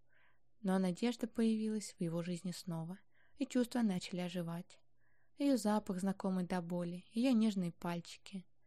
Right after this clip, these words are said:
Каждый раз, когда Марианна к нему прикасалась, Николас вздрагивал, как от удара током –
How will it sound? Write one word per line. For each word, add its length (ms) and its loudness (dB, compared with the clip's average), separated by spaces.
Каждый 320 2
раз, 180 2
когда 220 -4
Марианна 400 0
к 100 -14
нему 180 -2
прикасалась, 800 -4
Николас 360 4
вздрагивал, 540 -2
как 200 -6
от 100 -4
удара 320 -2
током – 540 -8